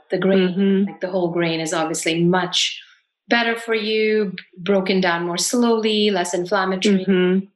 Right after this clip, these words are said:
Speaker 1: But yeah, we do. I mean, we, we not, we take the whole grain, we strip it of all the goodness, and then we put it in to make it a flour. <laughs> And then
Speaker 2: Yeah.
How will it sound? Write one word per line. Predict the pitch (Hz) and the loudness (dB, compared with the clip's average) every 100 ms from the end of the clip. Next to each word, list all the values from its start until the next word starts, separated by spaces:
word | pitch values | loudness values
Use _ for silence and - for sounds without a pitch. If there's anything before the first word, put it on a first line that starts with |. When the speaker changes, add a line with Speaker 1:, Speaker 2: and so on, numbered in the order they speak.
| _ | _
Speaker 1:
But | - 208 | -2 0
yeah, | 208 269 202 | 2 0 -2
we | 202 185 | -4 -4
do. | 202 202 196 | -2 -2 -2
I | 214 | 0
mean, | 226 196 | 0 0
we, | 214 208 185 | -2 -2 0
we | 220 | 0
not, | 254 294 240 | 0 -2 -4
we | |
take | 233 277 | -2 -4
the | 254 | -2
whole | 226 214 | -4 -2
grain, | 202 196 | 0 -2
we | 180 | -2
strip | - 233 226 | -2 -2 -2
it | 208 190 | -2 -2
of | 196 180 | -4 -2
all | 175 180 | -2 -2
the | 180 | 0
goodness, | 185 180 185 | 0 0 0
and | 185 170 | 0 2
then | 190 208 | 2 0
we | 208 | -2
put | 202 208 | -2 -2
it | 196 | 0
in | 190 | -2
to | 202 | -2
make | 196 | -2
it | 196 | -2
a | 175 | -2
flour. | 208 175 175 170 180 - | 0 0 0 -2 -4 -2
<laughs> | 381 - 554 - - - - - - | -2 0 -6 -6 -6 -2 -2 -4 -2
And | 294 285 | 0 2
then | |
Speaker 2:
Yeah. | 285 | 2